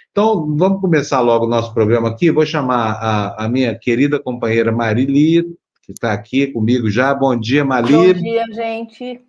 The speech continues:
Speaker 1: Tudo
Speaker 2: Bom
Speaker 1: bem?
Speaker 2: dia. Tudo.
Speaker 1: Muito bom. Tá preparada aí pra começar a discussão de hoje, né, Mari?
Speaker 2: Tô.
Speaker 1: Deixa eu só, vamos dar bom dia aqui pro pessoal.
Speaker 2: Já tomei
Speaker 1: Olha,
Speaker 2: Dramin.
Speaker 1: Érica,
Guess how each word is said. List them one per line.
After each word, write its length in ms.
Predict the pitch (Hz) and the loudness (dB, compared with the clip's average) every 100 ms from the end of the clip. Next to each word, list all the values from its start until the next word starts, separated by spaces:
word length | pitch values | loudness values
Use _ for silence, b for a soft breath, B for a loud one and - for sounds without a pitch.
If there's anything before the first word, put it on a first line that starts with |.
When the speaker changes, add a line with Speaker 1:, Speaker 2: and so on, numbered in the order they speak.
| _ _ _ _ _ - | _ _ _ _ _ -2
Speaker 1:
Tudo 180 | 131 151 | 2 2
Speaker 2:
Bom 180 | 180 | 2
Speaker 1:
bem? 240 | - 170 214 | 2 2 2
Speaker 2:
dia. 100 | 208 - _ _ _ | 0 -4 _ _ _
Tudo. 500 | 180 156 175 247 - - _ _ - | -6 -6 -6 -6 -6 -10 _ _ -4
Speaker 1:
Muito 340 | 139 139 135 | 0 0 0
bom. 280 | 117 95 82 _ _ _ _ | 0 -2 -4 _ _ _ _
Tá 100 | 135 | -4
preparada 480 | 123 131 135 127 127 | -2 0 0 0 0
aí 60 | 127 | 0
pra 100 | 127 | -2
começar 360 | 127 120 127 | -2 -2 -2
a 20 | |
discussão 340 | 120 - - 123 | -2 -4 -4 -2
de 120 | 127 | 0
hoje, 180 | 127 113 | 0 0
né, 80 | 143 | -2
Mari? 400 | 127 95 - - - | 0 -2 -6 -12 -4
Speaker 2:
Tô. 180 | 202 - _ _ _ _ _ _ | -4 -4 _ _ _ _ _ _
Speaker 1:
Deixa 140 | - 120 | -6 -6
eu 40 | |
só, 240 | 110 127 | -2 0
vamos 220 | 113 147 139 | 2 0 0
dar 140 | 139 | 0
bom 160 | 131 117 | 0 -2
dia 160 | 117 | -2
aqui 160 | 113 113 | -2 -6
pro 80 | - | -2
pessoal. 340 | 110 - - | -2 2 2
Speaker 2:
Já 60 | - | 4
tomei 160 | 233 | 4
Speaker 1:
Olha, 80 | - | 2
Speaker 2:
Dramin. 240 | 240 233 - | 2 0 2
Speaker 1:
Érica, 800 | 147 156 170 175 175 175 170 | 2 2 0 0 -2 -2 -4